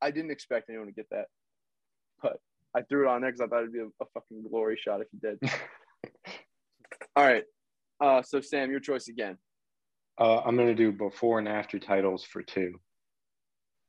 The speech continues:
Speaker 1: Before and after titles for two. All right. Determined woman trains to be a professional boxer, and a guy who loves music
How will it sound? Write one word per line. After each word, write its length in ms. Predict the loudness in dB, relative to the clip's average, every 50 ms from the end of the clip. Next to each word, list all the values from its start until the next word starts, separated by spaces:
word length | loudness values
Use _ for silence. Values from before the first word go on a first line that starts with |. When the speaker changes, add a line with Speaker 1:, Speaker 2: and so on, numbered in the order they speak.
| _ _
Speaker 1:
Before 240 | _ -4 -2 0 0
and 80 | 2 2
after 240 | 0 0 0 -2 0
titles 340 | 4 4 6 6 4 0
for 160 | -2 -8 -10 _ -12
two. 260 | -6 -4 -4 -4 -4 -6 -14 _ _ _ _ _ _ _ _ _ _ _ _ _ _ 6
All 80 | 8 8
right. 180 | 8 6 4 0 _ _ _ _ _ _ _ _ _ _ _ _ _ _ _ _ _ _ _ _ _ -14
Determined 520 | -14 -10 -4 -2 0 0 2 2 2 2 2
woman 360 | 2 2 2 0 -4 -4 -6
trains 340 | -6 -6 -4 -4 -6 -8 -8
to 80 | -4
be 100 | -2 -2
a 60 | -2
professional 440 | -2 -4 -4 -4 -4 -2 -2 -6 -4
boxer, 680 | 0 2 4 4 4 4 0 -4 -8 -6 -6 -8 -10 _ _ _ _ _ _
and 120 | -4 -4 -4
a 40 | -2
guy 360 | 0 2 2 2 2 0 0
who 180 | -2 -2 -2
loves 220 | 0 -2 -2 -2 -4
music 360 | -4 -4 -4 -4 -6 -8